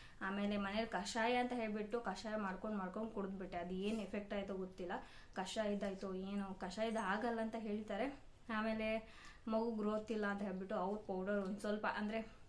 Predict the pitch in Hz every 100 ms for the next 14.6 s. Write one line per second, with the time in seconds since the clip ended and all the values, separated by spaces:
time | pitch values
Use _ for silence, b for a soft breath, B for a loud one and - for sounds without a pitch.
0 | - - 240 240 240 233 226 220 233 214
1 | 202 - 202 196 196 202 185 190 190 185
2 | 180 175 170 185 294 B B B 208 202
3 | 247 269 208 214 208 208 202 185 202 190
4 | 190 202 214 233 208 196 185 190 196 220
5 | 220 185 180 185 196 190 202 208 185 180
6 | 175 170 - B B B B 208 226 247
7 | 294 277 277 262 226 247 240 233 226 214
8 | 208 196 196 196 196 202 233 233 226 214
9 | 214 202 208 269 214 196 214 220 214 214
10 | 214 208 202 196 190 190 262 214 - -
11 | - - - - 262 320 320 320 311 269
12 | 240 240 254 226 226 269 B B B B
13 | - 208 202 196 208 226 220 220 220 214
14 | 202 202 208 202 190 -